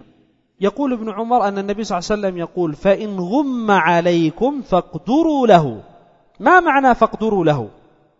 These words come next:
هنا الخلاف، هل المراد بالتقدير إكمال العدد، أي بمعنى نكمل شعبان ثلاثين يوماً، أم المراد به أن نحسب بالحساب،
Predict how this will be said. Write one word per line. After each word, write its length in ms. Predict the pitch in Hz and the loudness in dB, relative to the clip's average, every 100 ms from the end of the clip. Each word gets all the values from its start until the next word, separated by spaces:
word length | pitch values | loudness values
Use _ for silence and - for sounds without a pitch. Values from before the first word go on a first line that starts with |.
| - - | -6 0
هنا 160 | 302 | 2
الخلاف، 520 | 240 170 131 117 - - _ _ _ - _ | 2 0 -2 -4 -8 -20 _ _ _ -20 _
هل 220 | - 339 | 4 6
المراد 540 | 339 277 247 277 285 202 | 6 4 6 6 6 2
بالتقدير 720 | 214 - 196 - 240 226 143 - - _ _ _ _ - - - | -2 -2 -2 0 2 2 0 -6 -20 _ _ _ _ -20 -20 -2
إكمال 560 | 208 - 202 254 277 247 | -2 0 2 6 6 6
العدد، 460 | 196 156 233 233 - - - _ _ _ - | 2 2 4 4 2 -8 -20 _ _ _ 0
أي 140 | 165 | 0
بمعنى 480 | 160 175 220 214 190 | 2 0 0 0 0
نكمل 380 | 208 240 202 180 | -2 -4 -4 0
شعبان 400 | 185 156 202 196 | 2 4 4 2
ثلاثين 460 | 175 170 165 190 | 2 2 0 -2
يوماً، 420 | 170 175 185 175 175 _ _ _ _ 240 | 0 0 -2 -6 -10 _ _ _ _ 2
أم 180 | 277 | 4
المراد 520 | 269 240 226 247 247 233 | 2 2 6 8 8 4
به 460 | 240 220 254 302 - _ _ _ _ _ | -2 0 -2 -4 -10 _ _ _ _ _
أن 160 | 208 220 | -2 0
نحسب 400 | 269 - 240 214 | -2 -2 -2 -2
بالحساب، 500 | 190 190 190 196 160 | -2 -2 0 2 2